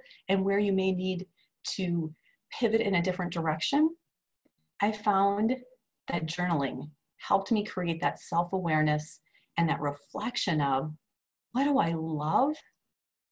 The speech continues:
What brings me energy? And what makes me wanna take a nap. Number three, this is for the perfectionists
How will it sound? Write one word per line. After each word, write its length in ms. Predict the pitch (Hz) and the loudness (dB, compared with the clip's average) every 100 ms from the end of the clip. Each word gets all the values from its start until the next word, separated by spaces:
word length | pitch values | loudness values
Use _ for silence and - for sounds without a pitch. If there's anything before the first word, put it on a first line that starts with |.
| _ _ | _ _
What 200 | 185 190 - - _ 185 | 0 0 -2 -18 _ -6
brings 520 | 180 196 240 269 262 | 0 2 6 6 4
me 180 | 233 - | 0 0
energy? 520 | 208 247 240 277 294 - _ _ _ _ _ _ _ _ _ _ _ _ 190 | 0 2 2 2 2 -2 _ _ _ _ _ _ _ _ _ _ _ _ 0
And 120 | 175 | 4
what 220 | 175 175 - _ _ _ - | 4 2 -6 _ _ _ -4
makes 300 | 190 175 - | -2 -2 -2
me 60 | 190 | 0
wanna 240 | 165 160 | 0 -2
take 200 | 160 156 | -2 -2
a 60 | 151 | -2
nap. 120 | 147 - _ _ _ _ _ _ _ _ _ _ _ _ _ _ _ _ _ - - | -4 -12 _ _ _ _ _ _ _ _ _ _ _ _ _ _ _ _ _ -16 -8
Number 320 | 175 180 196 208 | 2 4 4 2
three, 460 | 202 180 160 - - _ _ _ _ _ _ _ - - _ 175 | 2 0 0 -6 -14 _ _ _ _ _ _ _ -20 -20 _ -2
this 260 | 202 214 | 0 0
is 180 | 240 233 | -2 -2
for 240 | 202 202 | 4 4
the 120 | 196 196 | 4 0
perfectionists 920 | - 202 - - - 170 151 139 | 0 -2 4 2 2 0 0 -2